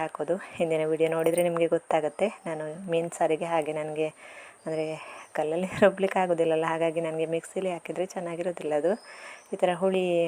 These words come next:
ಸ್ವಲ್ಪ ನೀರು ಹಾಕಿ ಇಟ್ಟಿದ್ದೆ ನೋಡಿ, ಇವಾಗ ರುಬ್ಬುವಾಗ ಹಾಕಿ ಮುಚ್ಚಿ ಇಟ್ಟೆ. ಮೀನು ಕೊಯ್ಯೋ ಅಷ್ಟೊತ್ತಕ್ಕೆ ಇದು ಗ್ರೈಂಡ್ರಿಗೆ ಹಾಕಿದ್ದು ನುಣ್ಣಾಗುತ್ತೆ ಅಲ್ವಾ, ಬೇಗ ಕೆಲ್ಸನೂ ಆಗುತ್ತೆ ಅಂತ ಈ ಥರ ನೋಡಿ, ಅಲ್ಲಿ ಗ್ರೈಂಡ್ರಿಗೆ ಹಾಕಿ ಕು-,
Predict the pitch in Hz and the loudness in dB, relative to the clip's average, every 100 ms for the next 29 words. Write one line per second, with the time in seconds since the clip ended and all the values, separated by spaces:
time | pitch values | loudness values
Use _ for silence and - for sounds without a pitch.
0 | 165 - - - 170 175 170 165 170 165 | -2 -8 -6 -6 0 2 2 0 -2 0
1 | 160 147 147 156 185 165 156 156 156 160 | 0 0 -4 -4 -2 -2 0 -2 0 -2
2 | 160 160 - 185 170 - 180 - 165 208 | 0 -4 -4 -4 -4 -2 -4 -2 0 0
3 | - - - - 202 202 208 - 214 214 | -4 -16 -16 -8 -2 0 0 4 6 6
4 | - 202 208 - 214 196 196 185 190 185 | 4 2 2 2 4 4 4 4 4 4
5 | 180 175 175 - 170 185 175 - - 190 | 2 0 -2 -4 0 0 0 -8 -4 2
6 | 185 170 160 160 160 156 165 165 - - | 2 2 0 -2 0 0 0 -4 -8 -20
7 | - - 196 190 180 190 180 - 165 165 | -20 -6 4 4 4 4 4 4 0 0
8 | 160 - 160 160 170 165 160 160 156 151 | 0 0 -4 -2 0 0 0 -4 -6 -4
9 | 196 - - 170 170 160 160 165 160 - | -6 -6 -6 -4 -2 -2 -2 -2 -2 -2
10 | 190 180 - 185 175 | 0 0 -2 -6 -6